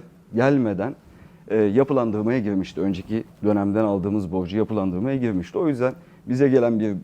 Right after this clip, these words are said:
bloke söz konusu değil ama bu borçlu almadığımızdan dolayı değil,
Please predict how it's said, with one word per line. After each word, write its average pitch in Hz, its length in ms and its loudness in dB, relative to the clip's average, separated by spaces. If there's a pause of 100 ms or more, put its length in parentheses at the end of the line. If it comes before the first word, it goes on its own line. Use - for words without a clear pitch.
bloke 101 540 -2
söz 98 260 -6
konusu 104 280 -4
değil 165 180 -2
ama 107 300 -2
bu 120 240 0
borçlu 117 580 0
almadığımızdan 113 880 2
dolayı 104 340 0
değil, 139 220 2